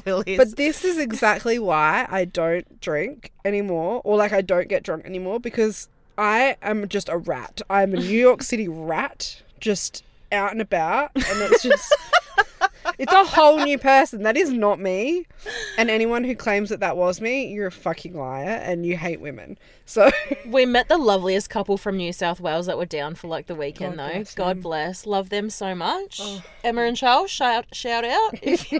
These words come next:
Speaker 1: if you're listening. We are very sorry. <laughs>
Speaker 2: Very apologetic. I'm sorry for ruining your trip to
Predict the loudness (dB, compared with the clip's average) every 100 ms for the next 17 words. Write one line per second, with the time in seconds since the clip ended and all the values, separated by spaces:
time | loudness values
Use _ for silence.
0 | 6 8 4 8 6 6 2 0 0 -2
1 | -2 -4 -4 -2 -4 -6 -2 6 6 6
2 | 2 2 -2 0 2 2 0 -6 -4 -2
3 | -2 2 4 6 4 4 0 -2 -2 -2
4 | 0 -2 -4 -2 0 0 -2 -4 -4 -4
5 | -8 -12 -4 -2 -2 -4 -6 -2 -2 -4